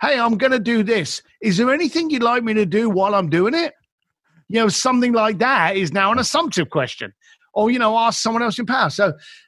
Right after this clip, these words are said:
those simplest things that you learn as a kid growing up could be the most impactful now to just play in any size pond that you wish.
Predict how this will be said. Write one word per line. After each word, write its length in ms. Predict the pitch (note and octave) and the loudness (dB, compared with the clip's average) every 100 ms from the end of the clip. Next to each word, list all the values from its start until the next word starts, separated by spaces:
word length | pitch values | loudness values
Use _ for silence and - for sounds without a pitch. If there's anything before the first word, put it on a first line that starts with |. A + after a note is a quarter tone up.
| _ | _
those 320 | D#3 A3 A#3 - | 0 2 4 2
simplest 1040 | - - D4 D#4+ - F3+ B2+ - - - _ _ _ | -2 2 2 2 2 0 0 -4 -10 -12 _ _ _
things 400 | - C4+ A#3 F3 | -2 0 2 0
that 80 | C#3+ | -2
you 140 | F3 D#3+ | -2 2
learn 320 | F#3 B3 A3 | 2 2 0
as 140 | D#3+ | -4
a 60 | C3+ | -6
kid 420 | - D#3 G3 A3+ - | -6 0 0 -2 -8
growing 340 | D3 E3+ D3 C#3 | -2 0 2 2
up 300 | G#3+ A#3+ - _ _ _ _ _ _ | 2 0 -14 _ _ _ _ _ _
could 100 | F3+ | -2
be 120 | F#3+ | 0
the 80 | G3 | 2
most 260 | G3 A3+ - | 2 2 0
impactful 500 | F#3 G3+ A#3 - E3 | -2 0 -2 -4 -2
now 240 | D3+ D3+ | 0 0
to 140 | D3+ D3+ | -2 -6
just 220 | F#3 - | -6 -4
play 340 | F#3 F#3+ F3 | -2 0 0
in 120 | D#3 | 0
any 220 | F3 F#3+ E3+ | -2 -2 -4
size 360 | - F#3 F3 | -4 -2 -2
pond 440 | - F3+ F3+ D#3 D3+ - _ _ _ | -2 -2 2 2 0 -6 _ _ _
that 140 | C#3 E3+ | 0 2
you 220 | D3+ G#3 | 4 4
wish. 440 | F3+ A#3+ B2+ - | 4 2 0 -8